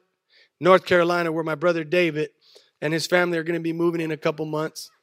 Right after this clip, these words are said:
And I'm, I'm rocking my, my Carolina Panther sweater tonight. In Wilmington, North Carolina, I was playing in the Dodgers single A affiliate. And in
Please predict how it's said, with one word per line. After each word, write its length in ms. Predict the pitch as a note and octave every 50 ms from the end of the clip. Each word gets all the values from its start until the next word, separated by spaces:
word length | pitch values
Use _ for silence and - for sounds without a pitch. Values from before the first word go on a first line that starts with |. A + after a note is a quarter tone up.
| _ _ _ _ _
And 100 | C3 C3+
I'm, 140 | C#3 - -
I'm 180 | - C#3+ D#3 D#3
rocking 360 | D3+ D#3+ D#3+ D#3+ D3+ D#3+ D#3
my, 200 | D3+ D3 D3 C#3+ - _ _ - - _ _ -
my 120 | D3+ D#3+
Carolina 580 | D#3 - F#3 F#3 F3+ F3+ F#3 F3+ F3 E3+ E3+ D#3+
Panther 580 | - F3 F#3 F3+ F3 - F3 E3 D3+ - - _ _ _ - _ - - - - _ - _ _ _ _ - - _ _ _ _ - _ _ _ _ _ _ _ _ _ _ _ _
sweater 460 | - - - E3+ E3+ D#3+ C#3+ B2+ - _ _ - - - -
tonight. 300 | - C3+ C#3 C#3 - - _ _ _ _ _ _ _ _ _ _ _ _ _ _ _ _ _ _ _ _ _ _ _ _ _ _ _ _ _ _ _ _ _ _ _ _ _ _ _ _ _ _ _ _ _ _ _
In 180 | E3+ F3 E3+
Wilmington, 420 | F#3 B3 C4 C4+ B3 - A#3+ A#3 A3+
North 220 | A3+ A#3 A3+ G#3+
Carolina, 500 | - A#3 A3 G#3+ G#3 G3+ G3+ G#3 G#3 G#3+
I 100 | G#3 G3+
was 140 | F#3 F#3 -
playing 340 | - - G#3 G#3+ G#3+ G#3+ G#3
in 60 | G3
the 80 | F3+ D#3+
Dodgers 580 | D3 F#3 F#3 G3 G3+ F#3+ G3+ G3 F#3+ F#3 F3
single 360 | - - G3+ G3 F#3 F#3+ F#3
A 100 | F#3+ F#3+
affiliate. 540 | F3+ - - - F#3+ F#3 E3 D3 C3+ A#2+ - _ _ _ _ _ _ _ _ _ _ _ _ _ _ _ _ _ _ _ _ _ _ _ _ _ _ _ _ _ _ _ _ _ _ _ _ _ _ _
And 260 | E3 F3+ F#3 F#3 F3+
in 260 | F3 F3+ E3+ E3 F#3+